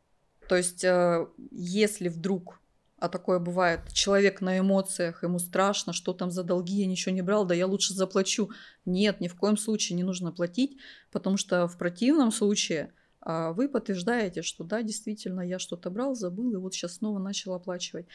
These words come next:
Нет, платить не нужно, это раз. А, второй момент, э, нужно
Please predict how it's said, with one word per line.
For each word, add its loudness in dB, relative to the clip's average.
Нет, 2
платить 0
не 6
нужно, 4
это 2
раз. 2
А, 0
второй 4
момент, 2
э, -4
нужно -4